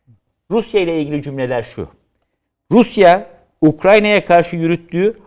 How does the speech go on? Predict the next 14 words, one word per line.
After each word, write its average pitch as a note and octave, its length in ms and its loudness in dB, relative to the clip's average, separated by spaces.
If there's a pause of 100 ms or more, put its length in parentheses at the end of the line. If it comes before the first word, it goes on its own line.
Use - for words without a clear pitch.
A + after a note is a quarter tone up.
(180)
acımasız F#3+ 580 0
saldırı F3 540 2
savaşının E3+ 580 0
da D3+ 60 2
gösterdiği D3 720 0
gibi B2+ 360 -8 (680)
bugün G3+ 440 2
uluslararası F#3 640 0
düzenin E3+ 420 -4 (320)
temel G3 360 2
yasalarını F3 600 2
pervasızca F#3 800 2 (320)
hiçe E3+ 220 2
sayarak D#3+ 560 2